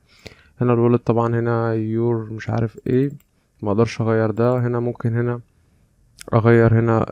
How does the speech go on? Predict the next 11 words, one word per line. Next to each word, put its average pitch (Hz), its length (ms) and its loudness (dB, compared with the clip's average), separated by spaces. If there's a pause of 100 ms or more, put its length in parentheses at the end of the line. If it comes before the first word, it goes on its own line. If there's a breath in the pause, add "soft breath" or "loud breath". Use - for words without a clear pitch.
الوالد 107 560 -4
بتاعتي 117 360 2
اللي 110 180 2
هو 113 120 4
الاماونت 113 840 -2 (240)
سند 110 300 -8
توكن 127 340 -4
وهكذا، 117 520 -2 (760 soft breath)
اليور 113 420 0 (480)
والت 113 400 -2
باسورد. 120 600 -2